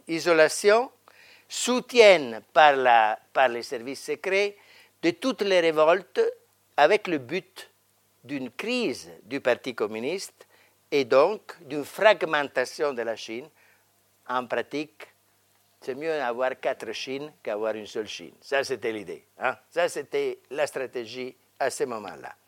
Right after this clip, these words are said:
N'a pas allé, n'est pas allé très loin. Obama a eu toute autre, toute autre stratégie. Obama a re-, relancé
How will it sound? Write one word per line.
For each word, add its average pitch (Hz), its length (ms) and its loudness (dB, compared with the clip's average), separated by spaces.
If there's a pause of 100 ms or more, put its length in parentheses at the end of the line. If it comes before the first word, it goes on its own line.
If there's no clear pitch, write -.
(680)
N'a 113 80 -6
pas 113 220 0
allé, 113 300 -4 (120)
n'est 117 120 -8
pas 110 140 -2
allé 98 180 -4
très 104 200 -8
loin. 82 180 -12 (460)
Obama 233 480 10 (120)
a 190 140 10
eu 196 120 2
toute 262 300 -4
autre, 151 460 2
toute 226 180 -6
autre 156 220 -2
stratégie. 175 640 -8 (1400)
Obama 175 840 10
a 151 300 10
re-, 165 280 4 (360)
relancé 220 920 4